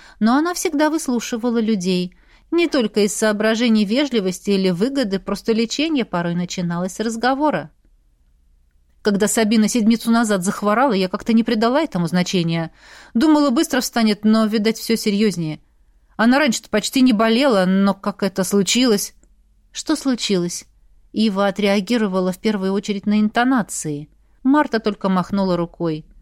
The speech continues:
По её лицу было отлично видно, как трудно ей говорить на эту тему. Так происходит только в случае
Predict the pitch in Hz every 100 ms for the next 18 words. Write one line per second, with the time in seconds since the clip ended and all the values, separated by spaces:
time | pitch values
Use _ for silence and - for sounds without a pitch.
0 | - - _ - 254 254 240 240 240 -
1 | 262 220 247 226 226 277 - 302 302 269
2 | 180 170 190 - - 247 240 196 196 202
3 | 185 196 196 196 180 175 196 - 226 175
4 | 151 160 - - - - - - _ _
5 | _ - 240 - 233 233 - - 262 220
6 | 240 - 262 - 262 - 233 226 - 220